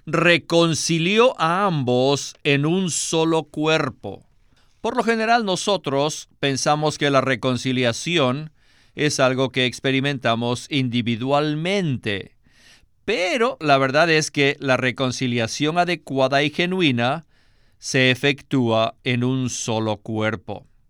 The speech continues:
Originalmente estábamos sin Dios, muy alejados de Él, pero fuimos traídos de nuevo a Dios en el único cuerpo.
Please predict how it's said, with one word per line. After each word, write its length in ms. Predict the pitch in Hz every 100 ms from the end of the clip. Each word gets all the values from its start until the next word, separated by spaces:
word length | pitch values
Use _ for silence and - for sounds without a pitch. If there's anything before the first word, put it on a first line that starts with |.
| _ _ - -
Originalmente 1120 | - 202 233 294 339 349 302 226 160 185 202 165
estábamos 600 | - 190 190 170 156 -
sin 240 | 175 170
Dios, 600 | 196 185 104 95 - - _ _ _
muy 500 | 170 240 349 349 294
alejados 680 | 262 254 - 240 196 123 110
de 280 | 113 110 104
Él, 220 | 95 - _ _ _ _
pero 220 | 131 131
fuimos 400 | 120 196 214 185
traídos 500 | - 135 147 175 160
de 140 | 123 120
nuevo 380 | 123 185 196
a 40 | 131
Dios 440 | 123 165 143 - -
en 140 | 147
el 200 | 139 131
único 420 | 160 170 196 185
cuerpo. 640 | 185 226 247 220 180 104